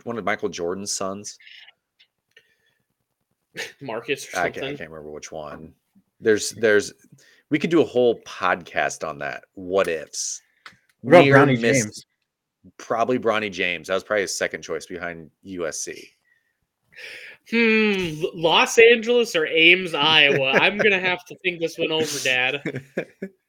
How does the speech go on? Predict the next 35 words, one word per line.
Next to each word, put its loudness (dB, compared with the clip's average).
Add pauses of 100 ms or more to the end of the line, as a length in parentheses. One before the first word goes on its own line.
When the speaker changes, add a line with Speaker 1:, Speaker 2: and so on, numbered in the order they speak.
(300)
Speaker 3:
Hey, 4
he's -2
got 6
Speaker 2:
LeBron -4
always -6
said -2
if -4
he, -12 (260)
if -12
he -8
would -4
have -4
gone -6
to -6
college, -8
he -14
wouldn't -8
have -10
went -8
to -12
Iowa -6
State. -6 (120)
Speaker 1:
<laughs> -16
Speaker 2:
Everyone 2
thinks -2
Ohio -2
State, -10
but -10
he -10
meant -6
Iowa -8
Speaker 1:
Yeah. -4
Speaker 2:
State. -14 (600)
Speaker 1:
Joe 0
Burrow. -2